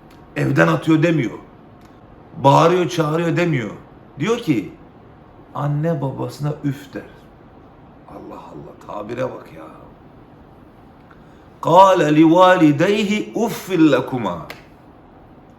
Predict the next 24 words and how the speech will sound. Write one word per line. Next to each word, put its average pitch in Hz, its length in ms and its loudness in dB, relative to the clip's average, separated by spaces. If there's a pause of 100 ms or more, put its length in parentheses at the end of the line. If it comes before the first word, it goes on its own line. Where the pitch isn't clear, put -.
(460)
Anne 180 400 0
babasına 160 380 2
uf 156 340 -4
diyor. 107 240 0 (3000)
Şimdi 117 260 -14 (240)
zaten - 380 -14 (140)
pes 156 160 -8
ettik 143 320 -10
burada 120 200 -10
yani. - 240 -16 (920)
"Anne 160 360 0
babanın 151 320 2
hakkını 147 540 -2
ben 151 220 0
veriyorum" 139 460 4 (1400)
diyen 147 320 6
kim 175 220 -2
varsa 151 380 0
bunu 165 220 2
duyduğum 165 340 0
burada 185 200 0
pes 190 180 -6
edecek 160 340 -8
zaten. - 300 -16